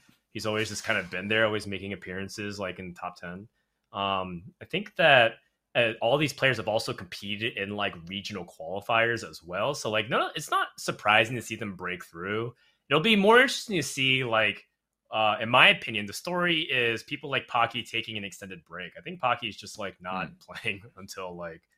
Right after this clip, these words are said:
Speaker 1: <laughs> basically mid-set or whatnot. I mean, he, he's just, he's just chilling.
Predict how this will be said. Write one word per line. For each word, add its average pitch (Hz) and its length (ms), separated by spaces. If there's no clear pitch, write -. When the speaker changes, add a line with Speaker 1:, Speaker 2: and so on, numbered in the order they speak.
Speaker 1:
<laughs> - 120
basically 156 520
mid-set 127 360
or 107 220
whatnot. 107 320
I 110 60
mean, 117 160
he, 156 140
he's 190 240
just, 202 180
he's 202 220
just 208 200
chilling. 107 400